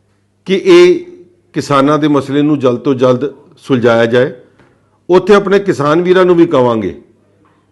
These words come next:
ਕਿ ਤੁਹਾਡੀ ਕਮੇਟੀ, ਦਿੱਲੀ ਸਿੱਖ ਗੁਰਦੁਆਰਾ ਪ੍ਰਬੰਧਕ ਕਮੇਟੀ ਤੁਹਾਡੇ ਨਾਲ ਖੜੀ ਹੈ। ਜਿਸ ਤਰੀਕੇ ਦੇ ਨਾਲ ਪਿਛਲੇ ਕਿਸਾਨ ਅੰਦੋਲਨ ਦੇ ਵਿੱਚ ਚੌਦਾਂ ਮਹੀਨੇ ਤੁਹਾਡੇ ਨਾਲ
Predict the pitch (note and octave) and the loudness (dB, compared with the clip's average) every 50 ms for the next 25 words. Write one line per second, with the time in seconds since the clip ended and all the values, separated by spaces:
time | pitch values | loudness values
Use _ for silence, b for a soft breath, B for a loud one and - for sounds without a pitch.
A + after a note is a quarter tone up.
0 | _ - F#3+ F#3 C#3 - F3 D3+ D3 C#3 D#3+ E3 E3 E3 E3 - - - - - | _ -4 -4 -4 -2 0 2 2 2 4 4 4 4 4 4 2 -4 -12 -18 -20
1 | - _ _ _ _ _ _ _ _ - C#3+ D3 D3+ D#3 D3+ F3 F#3+ F3+ D#3 E3 | -20 _ _ _ _ _ _ _ _ -2 0 2 2 2 2 0 -2 0 0 2
2 | D#3 E3+ E3+ E3 - E3+ C#3 C3 C#3+ B2 C3+ C3+ C3+ D3 C#3+ D3 D3 C3 C3 C3 | 2 2 2 2 0 -2 -2 -2 -2 0 0 0 0 0 -2 -2 -4 -4 -4 -2
3 | B2+ C3+ C3 - C#3+ B2+ B2+ B2+ B2+ C#3 C3 D#3 C3+ A#2+ B2 A#2+ A#2+ A#2+ B2 A#2+ | -2 -4 -4 -4 -4 -6 -4 -4 -4 -6 -4 -2 -2 0 0 0 0 -2 -2 -4
4 | - - A2+ A2+ B2+ C#3 C#3+ C#3 C#3+ - - - _ _ _ _ _ _ _ _ | -4 -6 -4 -2 0 2 0 0 -2 -6 -18 -20 _ _ _ _ _ _ _ _
5 | _ _ _ _ _ _ _ _ _ - D#3+ G3 G3 - G3+ F#3 E3 E3+ E3+ E3+ | _ _ _ _ _ _ _ _ _ -2 0 0 0 0 0 2 2 4 4 4
6 | F3+ E3+ F3 F3 E3+ E3 E3 E3 D#3 - F3 E3+ F3 F3 F3+ F3+ E3+ E3+ E3+ E3+ | 2 2 2 2 2 2 0 0 -2 -2 -2 -2 0 2 4 4 4 4 2 -2
7 | D3 C3 C#3+ C#3 C#3 D3 D3 C#3+ C#3 C3+ C#3 C3+ C3+ C#3+ C#3+ C#3 C#3+ A#2+ B2 B2 | -6 -4 -2 -2 0 0 0 0 0 0 0 2 2 0 0 0 0 0 0 -2
8 | B2 B2 C#3+ C#3 C3 C#3 C3+ b b b b b b b b b b b - F3 | -2 -2 -4 -4 -4 -6 -12 b b b b b b b b b b b 0 2
9 | F3 F#3 F3+ A3 G#3+ G#3 G3 E3+ D3 D3 D#3+ E3 E3 E3+ E3+ D3 C3+ C3+ C#3+ C#3 | 4 4 4 2 2 2 2 2 2 4 2 2 2 2 2 0 2 0 0 0
10 | C#3 C#3 C#3+ C#3+ C#3+ - - | 0 0 0 0 -2 -6 -10